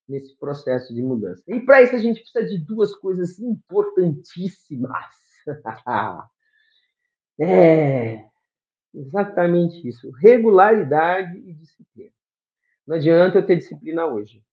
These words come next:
Amanhã eu não tô afim. Hoje eu vou fazer certinho. "Ah, mas amanhã já não dá mais, não tem, não tem paciência, não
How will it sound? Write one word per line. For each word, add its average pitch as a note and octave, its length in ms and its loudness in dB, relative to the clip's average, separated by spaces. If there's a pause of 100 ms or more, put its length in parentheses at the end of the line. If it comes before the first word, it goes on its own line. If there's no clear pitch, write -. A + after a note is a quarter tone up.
(320)
Amanhã A2+ 460 -8
eu B2 80 -8
não B2+ 100 -8
tô C3 100 -10
afim. C3 300 -12 (1120)
Hoje G3 240 2
eu A3+ 40 4
vou A3+ 100 4
fazer G3+ 280 0
certinho. G3 600 -4
"Ah, A2 100 -12
mas A2+ 200 -8
amanhã A#2+ 520 -10
já C3+ 140 -12
não C#3+ 160 -12
dá C#3+ 140 -10
mais, B2+ 400 -20
não C#3 140 -20
tem, E3+ 140 -20
não C3+ 300 -20 (100)
tem F3 120 -20
paciência, C#3 960 -12
não C#3 80 -20